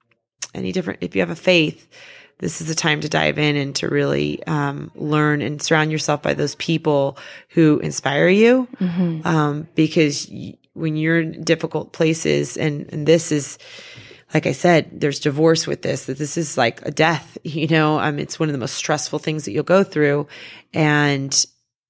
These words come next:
Speaker 1: in those moments, I think you need to realize that, um,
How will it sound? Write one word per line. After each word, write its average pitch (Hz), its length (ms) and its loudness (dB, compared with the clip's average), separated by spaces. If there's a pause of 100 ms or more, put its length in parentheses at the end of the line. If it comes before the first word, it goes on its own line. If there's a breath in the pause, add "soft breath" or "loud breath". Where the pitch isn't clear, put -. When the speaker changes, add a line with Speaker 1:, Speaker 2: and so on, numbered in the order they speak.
Speaker 1:
in 170 200 2
those 165 300 4
moments, 151 480 0
I 143 80 2
think 143 320 -6
you 143 80 -2
need 143 180 -2
to 147 100 0
realize 139 580 2
that, 135 440 -2
um, 50 420 -8